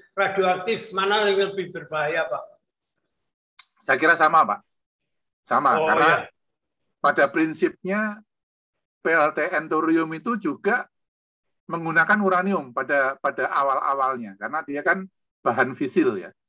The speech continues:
Speaker 2: untuk menjadi, eh, bahan fertil, artinya tidak bisa bereaksi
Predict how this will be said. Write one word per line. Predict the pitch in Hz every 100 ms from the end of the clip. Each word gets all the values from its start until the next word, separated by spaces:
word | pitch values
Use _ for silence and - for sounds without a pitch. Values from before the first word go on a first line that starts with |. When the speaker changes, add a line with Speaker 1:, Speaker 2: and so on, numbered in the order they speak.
| _ _
Speaker 2:
untuk | 131 175 131
menjadi, | 123 117 -
eh, | 127 123
bahan | - 120 127 123 _ _
fertil, | 147 127 175 139 98
artinya | 98 113 147
tidak | 117 -
bisa | 104 131
bereaksi | 120 104 101 - 110 107